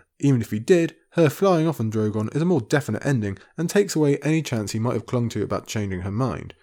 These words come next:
or even at least establishing that relationship that Dorne could take advantage of when Dany does eventually come west. So what he's feeling or planning or even doing here is a complete mystery right now, as is his remaining part of the plot for First Timers.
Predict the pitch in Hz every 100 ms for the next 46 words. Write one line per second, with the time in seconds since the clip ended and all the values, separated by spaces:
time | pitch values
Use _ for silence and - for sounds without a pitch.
0 | - 95 117 110 - 107 - - - 113
1 | 101 107 101 - 95 117 120 104 - 104
2 | 98 - 107 101 104 95 101 135 156 117
3 | 120 110 - _ 113 107 110 107 101 92
4 | 92 92 - 101 85 87 - - - -
5 | - 139 120 101 - - 196 190 185 175
6 | 101 - 151 160 151 117 104 107 98 123
7 | 196 156 95 92 - 120 139 139 147 117
8 | 175 - 240 165 87 80 76 - 120 139
9 | - 101 98 - 113 107 104 127 139 110
10 | - 104 - - 104 - 113 - 98 -
11 | 107 98 - 110 98 - -